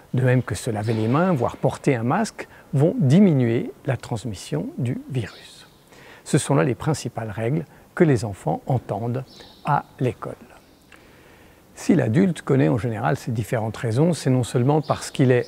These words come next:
informé, mais aussi parce qu'il maîtrise des compétences cognitives, telles que l'implication. Si j'ai le virus sur les mains, si je me lave les mains, alors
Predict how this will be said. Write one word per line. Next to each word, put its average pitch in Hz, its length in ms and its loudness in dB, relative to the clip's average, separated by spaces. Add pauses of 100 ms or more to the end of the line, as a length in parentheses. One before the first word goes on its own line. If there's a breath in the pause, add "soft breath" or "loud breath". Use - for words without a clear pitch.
(140)
informé, 131 520 0
mais 131 140 0
aussi 135 380 0 (420 loud breath)
parce - 180 -4
qu'il 113 220 2
maîtrise 151 500 2
des 107 120 -6
compétences 123 640 -8
cognitives, - 640 -6
telles 107 160 -8
que 117 180 -4 (140)
l'implication. 123 880 0 (380 loud breath)
Si - 260 4
j'ai 139 160 6
le 127 80 4
virus 123 360 2
sur - 180 -4
les 107 160 -2
mains, 156 200 2
si 156 280 2
je 135 100 4
me 127 160 4
lave 110 240 0
les 98 100 -4
mains, 127 260 -2 (140)
alors 120 580 2